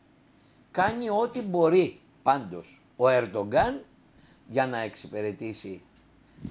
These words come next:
αυτά τα εθνικά μας σχέδια.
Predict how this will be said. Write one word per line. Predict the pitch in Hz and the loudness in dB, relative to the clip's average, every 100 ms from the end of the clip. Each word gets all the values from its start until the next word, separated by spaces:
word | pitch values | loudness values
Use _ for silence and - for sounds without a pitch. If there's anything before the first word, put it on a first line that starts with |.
| - | -4
αυτά | 101 - - 101 123 175 - _ _ _ _ - | -4 -6 -4 -2 -2 -6 -14 _ _ _ _ -4
τα | 117 113 | 0 0
εθνικά | 104 - 98 95 110 110 | -2 -6 -14 -4 -2 -2
μας | 107 95 | -4 -10
σχέδια. | - - 85 80 78 | 0 0 0 -14 -18